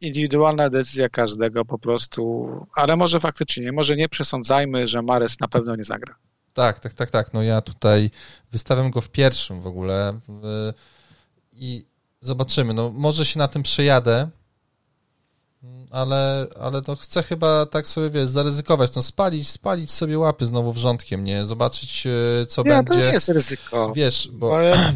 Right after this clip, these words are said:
Speaker 1: <clears throat> Sołczka to
Speaker 2: bo, bo, bo, bo czasami po prostu, no, pamiętajmy, że, że ta gra ma w przedrostku, w-, znaczy zaczyna się od słowa fantazy, czyli troszeczkę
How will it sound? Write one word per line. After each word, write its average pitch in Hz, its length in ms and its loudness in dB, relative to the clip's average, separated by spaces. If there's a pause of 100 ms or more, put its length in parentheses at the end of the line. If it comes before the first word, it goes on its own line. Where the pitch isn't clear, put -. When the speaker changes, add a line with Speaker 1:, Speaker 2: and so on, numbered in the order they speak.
Speaker 1:
<clears throat> - 120 -18
Sołczka - 520 0 (200)
to 170 180 -6 (400)
Speaker 2:
bo, 123 380 4 (100)
bo, 127 540 0 (640)
bo, 131 120 -8
bo 139 200 -6
czasami 151 540 -2
po 147 140 -6
prostu, 143 400 -4
no, 131 160 -4 (380)
pamiętajmy, 165 460 -2
że, 151 220 -4
że 123 160 -12 (220)
ta 113 140 -4
gra 113 300 2
ma 107 200 0
w - 60 -14
przedrostku, 101 540 -6
w-, - 140 -14
znaczy 101 360 -4
zaczyna 101 340 -4
się - 160 -4
od 95 60 -2
słowa 98 200 -2
fantazy, 95 680 0 (540)
czyli 135 720 -6 (560)
troszeczkę 143 520 -2